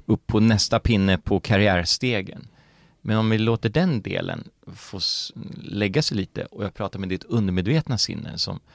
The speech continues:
och säger, "Vad vill Mattias arbeta med just nu?" Och då kanske det är så här, eh,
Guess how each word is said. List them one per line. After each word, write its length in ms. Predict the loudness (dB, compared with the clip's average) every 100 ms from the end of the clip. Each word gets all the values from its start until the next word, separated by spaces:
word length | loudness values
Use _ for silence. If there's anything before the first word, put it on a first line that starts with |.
| -20 _ _
och 80 | -6
säger, 260 | 0 0 -2 -12 _ -16 -14 -14 -14
"Vad 380 | -8 2 2 4
vill 180 | 2
Mattias 540 | 2 0 -2 -4 -2 -4
arbeta 520 | -4 -4 -4 -4 -4
med 280 | -2 -2 -4 -10 _
just 480 | -10 -4 -2 -4 -4
nu?" 280 | -6 -6 -8 _ _ _ _ _
Och 100 | -6
då 100 | -2
kanske 280 | 0 -2 -2
det 40 |
är 20 |
så 120 | -4 -4
här, 200 | -6 -10 -16 _ _ _ _ _ _ _ _
eh, 300 | -8 -6 -6